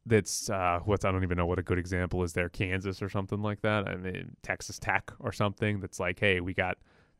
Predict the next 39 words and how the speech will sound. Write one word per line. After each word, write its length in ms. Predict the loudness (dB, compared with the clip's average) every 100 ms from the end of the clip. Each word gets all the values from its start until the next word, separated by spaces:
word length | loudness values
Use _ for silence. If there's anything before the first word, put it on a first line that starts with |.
| -6
two 220 | 4 6
eight 220 | 6 4 2
for 220 | 2 4
you, 200 | 6 6
three 480 | 4 0 0 2 0 -4
for 280 | 0 2 4
you," 120 | 4
and 140 | 4 4
maybe 220 | 2 4
Danny's 320 | 2 2 2
right, 180 | 2 2
they 80 | -2
can 100 | -8
get 160 | -8
to 100 | -10 -12
two 160 | -12
five, 560 | -10 -10 -12 -10 -12 -12 -18 _ -20 _ -4
then 140 | 0
he 100 | 0
might 220 | 2 0
stick 200 | 0 0
around. 380 | 2 2 0 0
But 240 | 2 0 0
if 120 | -2
it's 120 | 0
an 80 | 0
S 180 | -6 -8
E 20 |
C 160 | -10 -10
Big 200 | -8 -8
Ten, 180 | -8 -8
I 80 |
think 180 | -10 -10
the 80 | -10
money 220 | -8 -8 -4
they 120 | 0
offer 280 | 0 -2 -6
will 60 | -6
just 240 | -10 -14